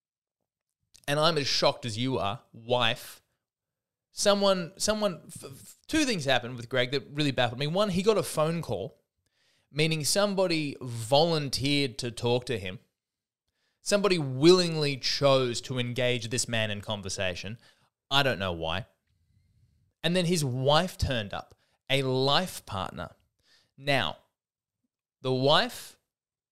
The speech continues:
was from an Asian background, English second language.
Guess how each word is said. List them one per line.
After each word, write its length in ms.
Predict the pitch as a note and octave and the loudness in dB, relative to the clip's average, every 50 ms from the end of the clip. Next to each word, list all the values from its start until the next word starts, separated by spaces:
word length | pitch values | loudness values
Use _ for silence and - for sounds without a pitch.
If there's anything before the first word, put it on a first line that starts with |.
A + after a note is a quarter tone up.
| _ | _
was 200 | _ B2 C3 A#2 | _ -6 -6 -4
from 260 | - - C3+ B2+ B2+ B2 | -4 -2 -4 -2 -2 -2
an 80 | A#2+ | -2
Asian 480 | B2 - C3+ D3 E3+ F#3+ F3+ F#3+ F#3+ F3 | -2 0 0 0 0 0 0 -2 -2 -2
background, 600 | E3+ F3+ F3+ F3+ - F#3+ F#3 G3 A#3+ C#4+ C#4+ - - _ _ _ _ _ _ _ _ - | -2 -2 -2 -4 -6 -6 -6 -6 -6 -8 -10 -14 -20 _ _ _ _ _ _ _ _ -4
English 400 | D#3+ E3+ F3 E3+ F3 E3 D#3+ - | -4 -2 0 2 2 2 2 0
second 360 | - - D#3+ D3+ - D#3 D3 | 0 0 0 0 0 -2 -2
language. 460 | D3 C#3+ D#3 E3 G3 A#3+ B3 - - | -2 -2 -2 -2 -6 -8 -8 -10 -12